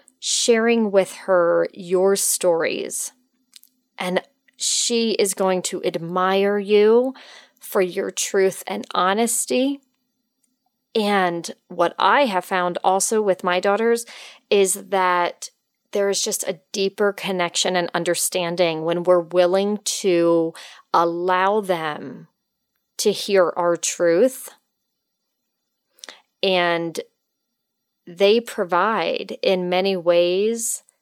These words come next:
the grace and love that we are feeling we need in that moment, and we sometimes are coming up short giving it to ourselves. So open up the door to conversation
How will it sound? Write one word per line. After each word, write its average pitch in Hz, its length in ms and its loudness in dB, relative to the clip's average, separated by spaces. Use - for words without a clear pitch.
the 190 100 2
grace 185 680 0
and 185 280 -2
love 180 460 2
that 175 280 0
we 185 180 2
are 180 120 -2
feeling 180 420 -4
we 170 160 -4
need 165 460 -6
in 185 280 -4
that 170 220 -2
moment, 185 540 -2
and 180 160 -4
we 170 100 -4
sometimes 185 500 -4
are 175 200 2
coming 196 320 0
up - 100 -2
short - 400 2
giving 170 280 0
it - 140 -6
to 175 120 -6
ourselves. - 640 -4
So - 380 -6
open 202 380 2
up - 260 -2
the 202 160 2
door 165 480 2
to 208 120 -4
conversation 170 1080 -4